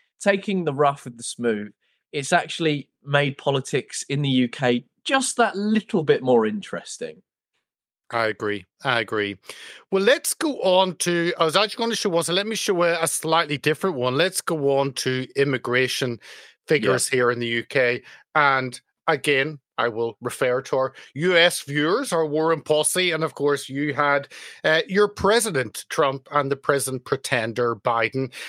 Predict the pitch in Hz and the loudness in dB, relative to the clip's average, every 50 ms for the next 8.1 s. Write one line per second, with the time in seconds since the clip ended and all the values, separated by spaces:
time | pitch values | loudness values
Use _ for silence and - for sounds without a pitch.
0 | - - _ - 147 139 139 135 135 - - 160 160 - - - 151 143 143 139 | -16 -4 _ 2 4 4 4 2 2 2 2 2 0 0 -2 -2 0 0 0 0
1 | 143 147 131 110 - - 147 143 135 123 117 127 135 147 131 - - - - _ | -2 -4 -8 -6 -2 0 2 2 2 2 2 2 2 0 -2 -4 -12 -20 -20 _
2 | _ - 147 143 139 127 139 160 151 135 - 143 135 131 135 135 127 127 123 - | _ -2 -2 0 0 0 -2 -4 -2 0 0 2 2 2 2 2 0 -2 -4 -6
3 | 135 131 131 131 135 143 151 165 - - - 127 - - - - - - _ _ | -6 -4 -2 0 2 2 2 2 2 0 -2 -2 -4 -6 -12 -20 -20 -20 _ _
4 | _ - 156 147 143 135 123 127 123 127 120 117 113 - - 123 117 117 - 120 | _ 2 2 4 4 2 0 0 -2 -2 0 0 -2 -2 -4 -6 -6 -6 -6 -6
5 | 120 113 - - 135 135 139 143 185 220 214 - - 180 196 226 220 - - 147 | -4 -4 -4 -4 -2 -2 0 0 0 -2 0 0 2 4 4 4 2 2 2 2
6 | 127 120 120 107 117 117 117 113 107 - 120 117 110 - 120 107 - - 123 120 | 2 0 0 0 -2 -4 -4 -4 -4 -2 -2 -2 -2 -2 -4 -4 -4 -4 -6 -6
7 | - - _ _ _ _ - - - 185 202 - - 254 240 208 131 131 127 127 | -8 -12 _ _ _ _ -6 0 0 2 2 2 -2 -4 -2 0 2 2 2 0
8 | 123 | -2